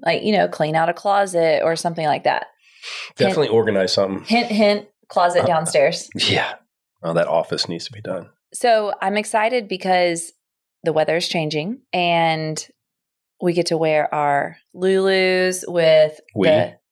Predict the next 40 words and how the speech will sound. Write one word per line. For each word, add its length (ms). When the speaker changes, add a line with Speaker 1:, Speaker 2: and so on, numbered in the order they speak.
Speaker 1:
uh, 460
well, 140
me 140
and 100
Ama-, 200
Amanda 320
and 120
I. 220
Speaker 2:
Oh, 240
Speaker 1:
Yeah. 140
Speaker 2:
I'm 80
wearing 240
a 100
Speaker 1:
So 120
I'm 100
go-, 120
Speaker 2:
Lulus. 120
Speaker 1:
I'm 160
going 260
with 140
my 160
friend. 380
But 200
guess 180
what 100
we 100
talked 200
about 180
yesterday? 480
Or 80
actually, 400
it 20
was 80
this 180
morning. 280
I 60
had 120
a 40
fantastic 760
idea. 400